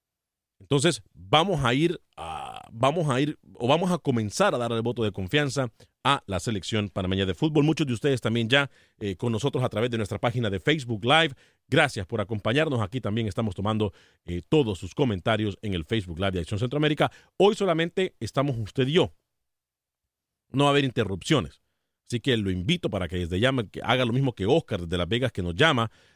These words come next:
y para dar su punto de vista en el ocho cuatro cuatro, cinco setenta y siete, diez diez, porque, eh, el señor Luis Escobar tiene el día libre. El señor José Ángel Rodríguez, pues, solamente nos acompaña por unos minutos desde Rusia. Eh, Camilo Velázquez tiene obligaciones en Nicaragua.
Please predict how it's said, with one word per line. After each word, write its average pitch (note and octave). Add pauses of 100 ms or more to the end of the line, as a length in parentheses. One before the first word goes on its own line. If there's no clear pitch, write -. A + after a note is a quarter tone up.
(120)
y F#2+
para F#2+
dar B2
su A#2
punto B2+
de G#2
vista D#3+
en E2
el F2
ocho A2
cuatro A2+
cuatro, A2+
cinco A2+
setenta G#2+
y G#2+
siete, B2
diez C3+
diez, C3+ (360)
porque, D#3+
eh, G#2
el G#2
señor A#2+
Luis C3
Escobar A#2+
tiene G#2+
el G2+
día G#2+
libre. D3+ (560)
El F2+
señor G#2
José A2
Ángel A2
Rodríguez, A2+
pues, F#2+
solamente A2
nos G#2
acompaña A2
por G2
unos A2
minutos A2
desde G#2
Rusia. D3 (340)
Eh, F2+
Camilo C3
Velázquez C#3
tiene B2+
obligaciones A2+
en F#2
Nicaragua. B2